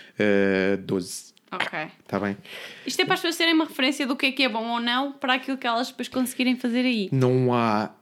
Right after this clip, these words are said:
Speaker 1: não
Speaker 2: Não há bom
Speaker 1: há,
Speaker 2: nem mau.
Speaker 1: não há bom nem mau, simplesmente há
Speaker 2: Tudo que for
Speaker 1: uma,
Speaker 2: mais
Speaker 1: há
Speaker 2: rápido é
Speaker 1: sempre, é
Speaker 2: positivo.
Speaker 1: tudo um nível, é, exatamente. Porque,
Speaker 2: Ok.
Speaker 1: lá está,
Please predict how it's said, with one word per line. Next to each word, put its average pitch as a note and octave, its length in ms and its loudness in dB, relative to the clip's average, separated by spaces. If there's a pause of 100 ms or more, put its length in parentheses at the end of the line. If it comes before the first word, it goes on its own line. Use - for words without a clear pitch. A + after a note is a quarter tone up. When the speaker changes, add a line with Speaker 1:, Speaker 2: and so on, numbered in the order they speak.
(180)
Speaker 1:
não B2 200 2
Speaker 2:
Não - 80 8
há A3+ 80 8
bom B2 80 6
Speaker 1:
há, A#2+ 100 6
Speaker 2:
nem A2 120 4
mau. - 200 2
Speaker 1:
não A2+ 180 0
há A#2+ 80 2
bom A#2+ 200 -2
nem A2 120 0
mau, G#2 520 2
simplesmente A2 640 -2
há A2 60 6
Speaker 2:
Tudo G#2+ 80 2
que A#2 60 0
for - 40 4
Speaker 1:
uma, G#3 80 4
Speaker 2:
mais B2 180 2
Speaker 1:
há A3 60 0
Speaker 2:
rápido A3 160 4
é G#3 60 2
Speaker 1:
sempre, C#3+ 240 0
é - 20 -6
Speaker 2:
positivo. D#3+ 240 2
Speaker 1:
tudo C3+ 200 2
um C3 40 4
nível, A#2+ 380 2
é, A2 100 -2
exatamente. G2 720 -4 (420)
Porque, D#3 380 0
Speaker 2:
Ok. C#3+ 60 0 (360)
Speaker 1:
lá C#3 120 2
está, - 200 -8